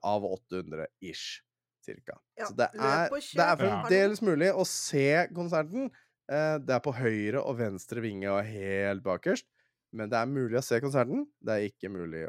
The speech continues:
Speaker 1: å få vip-billetter. Jeg v-, ja, og, og det er nesten, eh, jeg, jeg vet at det har blitt solgt,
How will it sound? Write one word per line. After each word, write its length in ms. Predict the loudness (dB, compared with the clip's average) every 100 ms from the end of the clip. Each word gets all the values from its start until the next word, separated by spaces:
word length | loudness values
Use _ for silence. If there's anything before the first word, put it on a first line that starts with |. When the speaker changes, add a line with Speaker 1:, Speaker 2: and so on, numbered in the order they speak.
| -8
Speaker 1:
å 120 | -10
få 720 | -10 -14 -12 -8 -6 -6 -6 -8
vip-billetter. 560 | -14 -18 -18 -14 -6
Jeg 100 | -6
v-, 600 | -6 -10 -12 -14 -16 -20 -20 -20 -20 _ -20
ja, 180 | -16 -14 -10
og, 280 | -6 -4 -4
og 260 | -4 -6 -8
det 440 | -16 -16 -16 -6 -2
er 80 | -2
nesten, 300 | -4 -8 -10 -2
eh, 140 | 0 2
jeg, 220 | 2 2
jeg 160 | -2 -2 -2 0
vet 520 | 4 4 2 _ -8
at 140 | -6 -2
det 120 | 0
har 180 | 2 2
blitt 380 | 2 -2 -2 -18 _ _ _ _ _ _ _ _ _
solgt, 720 | -8 -8 -4 -4 -4 _ -20